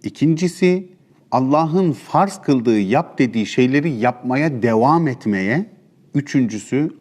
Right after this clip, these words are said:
Allah'ın başına göndermiş olduğu musibetlere.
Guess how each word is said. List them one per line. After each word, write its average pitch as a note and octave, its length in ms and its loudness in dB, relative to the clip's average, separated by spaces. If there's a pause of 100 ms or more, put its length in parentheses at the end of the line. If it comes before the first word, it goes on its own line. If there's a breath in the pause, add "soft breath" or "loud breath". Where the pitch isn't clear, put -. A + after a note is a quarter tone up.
(120)
Allah'ın G2+ 600 -2
başına A2+ 340 -4
göndermiş G#2 580 -4
olduğu G2 260 -6
musibetlere. F#2+ 1000 -6